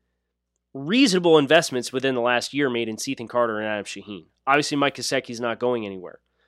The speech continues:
Hunter Long, third round pick, he's not going anywhere. Like, Smythe was the only one that you could say, "Eh, he's in a contract year. We think he's a replaceable player." He's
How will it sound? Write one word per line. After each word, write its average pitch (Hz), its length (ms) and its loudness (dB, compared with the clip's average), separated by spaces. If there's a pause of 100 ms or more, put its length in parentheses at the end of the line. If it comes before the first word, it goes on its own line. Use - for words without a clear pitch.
Hunter 151 280 2
Long, 143 360 4 (340)
third 156 240 2
round 143 260 2
pick, 147 220 -4
he's - 220 -10
not 190 180 2
going 147 300 -2
anywhere. 78 320 -14 (1040)
Like, 139 140 -6
Smythe 185 360 4
was 165 160 0
the 156 120 4
only 156 160 6
one 151 160 4
that 147 160 -2
you 139 80 -8
could 143 140 -4
say, 143 200 -2
"Eh, 196 280 6
he's 170 160 2
in 170 100 2
a 160 40 0
contract 165 720 0
year. 165 200 2
We 135 120 -4
think 185 160 0
he's 151 140 -4
a 151 80 -2
replaceable 143 500 -2
player." 147 340 2 (320)
He's 233 300 -2